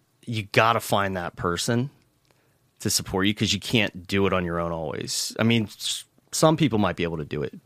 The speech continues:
but it helps. And just because you meet twenty, two hundred people that don't believe in you, there's still somebody there. Don't, don't let that, do not let that,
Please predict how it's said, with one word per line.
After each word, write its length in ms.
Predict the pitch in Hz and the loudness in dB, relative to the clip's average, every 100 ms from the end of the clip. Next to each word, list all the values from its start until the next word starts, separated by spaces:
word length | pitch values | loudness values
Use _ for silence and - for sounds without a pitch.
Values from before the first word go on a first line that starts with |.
| - | 4
but 120 | 107 | 4
it 100 | - | 4
helps. 460 | 95 82 - - - - - - | 0 -2 -4 -10 -10 -16 -20 -6
And 120 | 95 | 0
just 220 | 107 120 | 2 2
because 300 | 139 143 120 | 2 2 2
you 100 | 123 | 4
meet 160 | 117 - | 2 0
twenty, 460 | - 127 123 117 - _ - | 0 2 4 2 -2 _ -4
two 180 | 180 151 | 2 4
hundred 240 | 151 135 | 4 2
people 420 | 135 127 151 147 | 0 0 2 2
that 160 | 101 85 | 2 2
don't 200 | 98 107 | 2 2
believe 320 | 127 135 135 | 2 2 2
in 120 | 143 | 2
you, 180 | 143 151 - - - _ - | 2 0 -4 -20 -20 _ 4
there's 200 | 113 - | 4 6
still 200 | 139 123 | 4 4
somebody 420 | - 110 104 92 | 4 4 2 2
there. 220 | 90 78 | 2 0
Don't, 360 | 92 95 98 - _ | 0 0 0 -4 _
don't 400 | 101 101 101 101 - | -2 2 2 0 0
let 260 | 110 98 - | 0 0 0
that, 320 | 92 87 82 - _ _ _ _ _ _ _ _ | 0 0 -2 -8 _ _ _ _ _ _ _ _
do 180 | - 127 | 2 4
not 460 | 113 104 107 104 - | 4 4 4 2 2
let 260 | 92 87 - | 0 0 0
that, 320 | 90 85 | 2 0